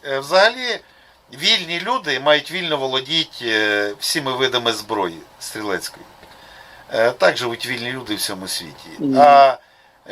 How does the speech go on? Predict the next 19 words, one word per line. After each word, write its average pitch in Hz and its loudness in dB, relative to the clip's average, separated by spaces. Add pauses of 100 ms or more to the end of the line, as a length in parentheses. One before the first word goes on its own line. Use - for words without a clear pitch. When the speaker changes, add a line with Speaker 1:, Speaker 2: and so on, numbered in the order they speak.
(120)
Speaker 1:
люди, 175 -8
які 156 -8
залежні, 143 -2
люди, 139 -6
які 143 -6
хоч-, - -8
хочуть 190 -2
зробити 127 -4
залежними, 101 -2 (520)
е, 113 6
де 143 4
влада 139 2
узурпована, 127 -2
ніхто 135 -8
ніколи 131 -4
не 123 -8
дозволить 123 -4
мати 123 -2
зброю, 135 0